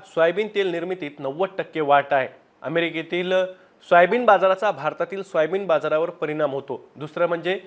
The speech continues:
जगभरात शेतकऱ्यांना उत्पन्नाची हमी राहिलेली नाहीये, त्यामुळं हमीभाव कायद्याची मागणी आता जगभर जोर धरू लागली आहे. अमेरिका असो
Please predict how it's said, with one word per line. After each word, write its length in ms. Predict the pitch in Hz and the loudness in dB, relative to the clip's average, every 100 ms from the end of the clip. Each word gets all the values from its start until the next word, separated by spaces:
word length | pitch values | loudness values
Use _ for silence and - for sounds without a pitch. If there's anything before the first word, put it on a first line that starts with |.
| - 131 | -18 -4
जगभरात 520 | 175 175 190 220 165 143 | -2 2 4 4 2 -4
शेतकऱ्यांना 540 | 175 165 175 170 185 | -10 -6 -4 -4 -4
उत्पन्नाची 720 | - 156 - 180 175 170 196 190 - | -6 -8 -6 -4 -4 -8 -14 -16 -10
हमी 200 | 143 190 | -6 0
राहिलेली 380 | 185 151 139 135 | 4 2 0 -6
नाहीये, 360 | 139 131 127 131 - - - | -6 -4 -2 -2 -4 -6 2
त्यामुळं 320 | 165 175 202 - - - | 2 4 -2 -4 -18 -6
हमीभाव 440 | 156 170 196 226 | 0 2 4 2
कायद्याची 460 | 240 202 185 185 196 | 2 0 -2 -4 -4
मागणी 480 | 185 175 160 156 185 - | 0 0 -2 -10 -10 -10
आता 200 | 170 156 | -6 -6
जगभर 520 | 135 147 135 165 190 185 - _ 120 | -6 -8 -2 -2 -2 -8 -20 _ -8
जोर 200 | 156 208 | 2 2
धरू 220 | 156 160 143 | 2 -2 0
लागली 380 | 135 127 131 131 | 0 0 -2 0
आहे. 160 | 113 - _ - | -2 -6 _ -8
अमेरिका 500 | 139 165 170 160 160 | -6 -4 -4 0 -2
असो 440 | 151 180 190 | 0 -2 -4